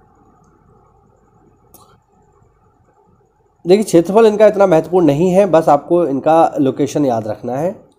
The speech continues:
ठीक है। तीसरे नंबर की सबसे बड़ी झील है विक्टोरिया जो कि अफ्रीका में है, क्षेत्रफल है उनहत्तर हज़ार चार सौ चौरासी। फोर्थ नंबर पे आती है लेक ह्यूरॉन, ये भी उत्तरी अमेरिका में है, ग्रेट लेक्स का हिस्सा है,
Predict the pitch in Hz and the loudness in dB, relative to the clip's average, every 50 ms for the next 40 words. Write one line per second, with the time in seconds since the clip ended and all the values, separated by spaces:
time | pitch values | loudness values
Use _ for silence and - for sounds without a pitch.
0 | _ _ _ - 170 170 202 208 180 - - - _ _ _ _ _ _ _ _ | _ _ _ 0 2 2 2 2 0 -2 -10 -20 _ _ _ _ _ _ _ _
1 | _ _ _ _ _ _ _ _ _ _ - _ _ - - _ _ - 220 202 | _ _ _ _ _ _ _ _ _ _ -20 _ _ -20 -20 _ _ -2 0 2
2 | 254 254 254 240 240 233 226 220 220 196 214 208 202 202 185 170 190 190 190 170 | 4 4 4 4 2 2 4 2 2 4 4 4 4 4 4 4 4 6 6 4
3 | 165 165 - 170 170 175 190 185 160 151 156 156 135 - 151 151 - 170 160 160 | 4 4 4 4 4 6 4 4 4 2 2 2 2 2 0 0 0 2 0 2
4 | 175 175 185 185 - 165 147 - 139 160 160 160 165 165 156 139 135 135 135 - | 2 2 2 2 2 -2 -4 -4 -2 -2 0 2 2 2 2 2 2 0 0 0
5 | 165 156 143 135 123 143 139 143 139 - 139 127 127 123 - 147 - - 110 107 | 0 0 0 0 0 2 2 2 2 2 2 0 0 0 -4 -6 -4 -2 -2 -2
6 | 113 120 - - 196 196 220 - - _ _ _ _ _ _ _ _ _ - 208 | -2 -4 -6 -8 -12 -12 -12 -14 -20 _ _ _ _ _ _ _ _ _ 4 4
7 | 240 254 247 254 233 226 220 208 220 214 208 175 196 208 208 196 190 180 180 175 | 6 6 4 4 2 2 2 4 4 4 4 4 4 4 6 6 4 4 6 4
8 | 170 175 185 185 185 175 170 170 170 180 175 170 170 175 180 170 170 165 160 - | 6 6 6 4 6 6 4 6 6 6 4 4 4 4 4 4 4 2 2 2
9 | 180 170 180 175 180 180 151 147 156 156 147 156 156 143 - - - 160 143 135 | 0 2 4 2 2 2 2 0 0 0 0 -2 -2 -2 -4 -2 0 2 2 0
10 | - - 175 160 151 156 165 175 180 180 | 0 -2 -2 -2 0 0 0 0 -2 -4